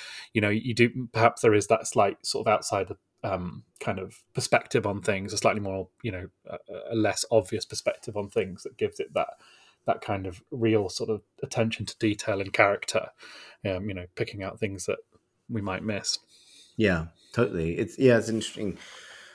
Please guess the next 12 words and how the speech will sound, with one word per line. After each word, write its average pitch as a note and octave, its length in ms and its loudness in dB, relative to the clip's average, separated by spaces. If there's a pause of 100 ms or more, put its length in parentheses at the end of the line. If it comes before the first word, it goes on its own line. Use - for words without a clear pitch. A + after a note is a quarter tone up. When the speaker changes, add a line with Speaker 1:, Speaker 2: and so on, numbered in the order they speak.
(140)
Speaker 2:
Um, G2 580 4
I B2 80 6
do C#3+ 160 8
have B2+ 180 4
one A2+ 220 6
bone G#2 220 6
to - 80 -8
pick - 180 0
with B2+ 140 4
it. C3+ 220 2 (580)
Exactly G2 400 4
one. G2+ 320 0